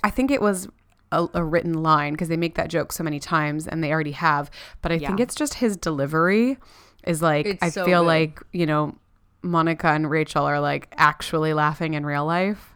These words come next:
Speaker 2: Yeah. It's pretty funny. Um, but yeah, so Phoebe's pregnant with Frank and Alice's
Speaker 1: Phoebe's pregnant.
Speaker 2: baby.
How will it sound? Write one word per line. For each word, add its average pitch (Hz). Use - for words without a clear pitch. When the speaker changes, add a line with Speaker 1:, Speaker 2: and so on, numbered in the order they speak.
Speaker 2:
Yeah. 143
It's -
pretty 151
funny. -
Um, 170
but 175
yeah, 196
so 170
Phoebe's 202
pregnant 196
with 180
Frank 170
and 185
Alice's 175
Speaker 1:
Phoebe's 381
pregnant. 539
Speaker 2:
baby. 160